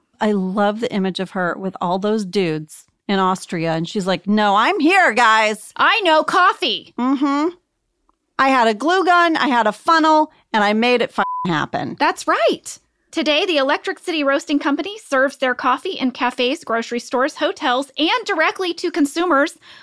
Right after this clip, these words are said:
Speaker 2: on their website, electric city roasting dot com. And get this,
Speaker 1: Hmm?
Speaker 2: they have a special brew called Boom Roasted.
Speaker 1: Perfect.
Speaker 2: Here's a description.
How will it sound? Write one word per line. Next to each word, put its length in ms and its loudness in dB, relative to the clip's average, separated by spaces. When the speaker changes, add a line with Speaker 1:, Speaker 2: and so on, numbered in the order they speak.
Speaker 2:
on 160 4
their 180 4
website, 600 0
electric 460 -2
city 280 -2
roasting 460 -2
dot 280 0
com. 400 0
And 160 -2
get 220 -4
this, 440 -6
Speaker 1:
Hmm? 300 0
Speaker 2:
they 100 -2
have 160 0
a 80 -4
special 500 -6
brew 420 -2
called 580 -4
Boom 460 2
Roasted. 580 -4
Speaker 1:
Perfect. 1080 0
Speaker 2:
Here's 480 0
a 80 0
description. 920 -4